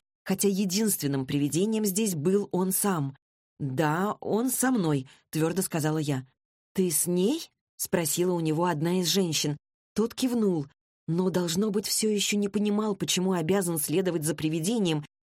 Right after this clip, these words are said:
и вообще, зачем я это делаю. Пройдя через древние нагромождения покореженных остовов машин и туннели,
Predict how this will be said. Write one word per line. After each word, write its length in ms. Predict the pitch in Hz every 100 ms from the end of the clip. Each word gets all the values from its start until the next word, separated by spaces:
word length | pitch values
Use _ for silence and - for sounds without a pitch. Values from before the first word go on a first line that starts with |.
| _
и 140 | - 156
вообще, 500 | 147 147 - 175 208
зачем 500 | 156 143 - 160 185
я 220 | 143 156
это 160 | 156 170
делаю. 460 | 170 190 143 139 _ _ _ _ _ _
Пройдя 340 | - 160 156 180
через 280 | 180 160
древние 460 | 143 165 175 156 156
нагромождения 840 | 151 156 151 156 139 185 165 160 151 _ _ -
покореженных 760 | 185 175 190 196 156 147 -
остовов 560 | - 175 - 151 151 147
машин 440 | 156 165 - 170
и 160 | - 160
туннели, 500 | 151 147 170 214